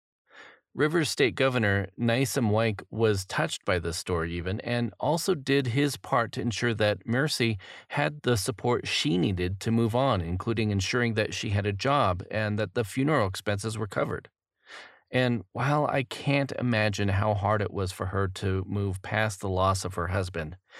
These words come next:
she wasn't about to let the world forget the hero he was. In fact, Nigerians from all over took to social media to spread the message of his heroism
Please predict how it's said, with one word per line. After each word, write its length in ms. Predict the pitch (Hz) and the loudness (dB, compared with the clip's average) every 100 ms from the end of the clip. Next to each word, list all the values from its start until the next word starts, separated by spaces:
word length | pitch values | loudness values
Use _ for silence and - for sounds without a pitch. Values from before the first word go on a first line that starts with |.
| - - - | -20 -20 -12
she 240 | - 131 | -6 -4
wasn't 380 | 120 131 127 156 | 0 0 2 0
about 300 | 113 117 110 | 2 0 0
to 120 | 104 | 0
let 280 | 104 101 101 - - | 2 2 2 -4 -4
the 100 | 101 | -2
world 380 | 95 113 110 | 2 4 4
forget 460 | 101 101 95 98 92 | 0 -4 0 0 0
the 80 | 90 | -6
hero 420 | 92 98 90 90 | -4 -2 0 -2
he 160 | 85 82 | -6 -6
was. 560 | 85 76 69 - - _ _ _ - | -2 -2 -4 -14 -16 _ _ _ -10
In 120 | 90 | -8
fact, 400 | 95 110 107 - | 0 0 0 -4
Nigerians 720 | 117 107 101 113 120 139 135 117 | 0 0 2 2 2 4 2 0
from 220 | 107 104 | -2 -2
all 240 | - 127 123 | 0 2 4
over 360 | 139 120 95 92 - - - _ - | 2 4 2 0 -8 -20 -20 _ -2
took 220 | 156 - | -2 0
to 100 | 131 | -2
social 360 | - 120 101 | 0 0 2
media 400 | 104 120 123 95 95 | 2 4 4 2 2
to 120 | 113 | -4
spread 320 | 104 - 156 | -4 0 0
the 80 | 165 | 2
message 420 | 107 90 90 92 | 2 2 0 0
of 160 | 95 87 | 0 0
his 220 | 95 92 | -2 0
heroism 560 | 101 92 92 92 95 | 0 0 2 0 -2